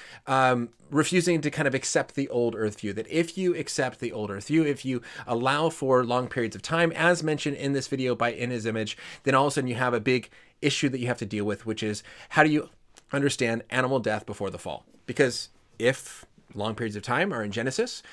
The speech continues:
uh, then you have animals created millions of years before humans, before Adam sinned, they had to have been dying. And, and how do you deal with this and, and God's creation, which is seen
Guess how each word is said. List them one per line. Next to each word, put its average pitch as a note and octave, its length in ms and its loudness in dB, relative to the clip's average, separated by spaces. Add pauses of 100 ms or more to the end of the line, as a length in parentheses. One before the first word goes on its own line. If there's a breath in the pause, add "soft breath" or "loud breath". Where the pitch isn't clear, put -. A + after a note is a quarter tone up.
(220 loud breath)
uh, A2+ 120 0
then A2+ 160 -2
you A2+ 80 -2
have A2 140 -2
animals C3 360 0
created C3 400 0
millions D3+ 440 4
of G#2 100 -4
years B2+ 480 4 (300 loud breath)
before B2+ 400 -2
humans, D3+ 480 -4
before C3+ 320 0
Adam A#2+ 260 0
sinned, F3+ 420 0
they A#2+ 100 -4
had B2 160 -4
to A#2+ 60 -4
have G#2 120 -6
been F#2 140 -10
dying. G3 420 2 (680 soft breath)
And, C#3 280 2
and A#2+ 160 -4
how C3 120 -2
do D#3 60 -2
you E3+ 100 0
deal F3+ 220 0
with A#2 220 0
this C3 240 -2
and, D3+ 300 0
and D3+ 260 -6 (520)
God's - 300 -6
creation, B2+ 520 -6
which A#2+ 200 -8
is D3 180 -4
seen C#3+ 320 -2